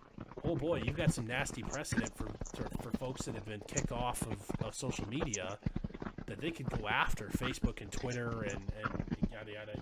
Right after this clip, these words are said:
YouTube, et cetera, for tortious interference in a contractual business relationship.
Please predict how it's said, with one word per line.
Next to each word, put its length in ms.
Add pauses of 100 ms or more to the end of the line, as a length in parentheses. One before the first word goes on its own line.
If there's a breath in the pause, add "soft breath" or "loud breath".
YouTube, 420 (380)
et 100
cetera, 520 (1600)
for 360
tortious 400
interference 680
in 60
a 40
contractual 600
business 420
relationship. 720